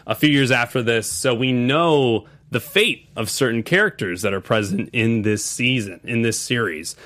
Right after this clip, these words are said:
So we, like, we know Ahsoka Tano's in Rebels, so where, where is the,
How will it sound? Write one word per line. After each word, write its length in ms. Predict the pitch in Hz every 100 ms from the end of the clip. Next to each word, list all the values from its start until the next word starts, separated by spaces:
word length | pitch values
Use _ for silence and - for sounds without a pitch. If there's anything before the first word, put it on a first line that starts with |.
| - -
So 140 | 151
we, 140 | 156
like, 160 | 156 151
we 100 | 165
know 220 | 165 175
Ahsoka 320 | 160 147 127
Tano's 380 | 123 117 117 107
in 260 | - 139 139
Rebels, 480 | 110 95 82 78 87
so 560 | - 110 107 104 107
where, 420 | 104 110 117 120
where 300 | 127 127 135
is 180 | 139 113
the, 480 | 117 120 113 107 -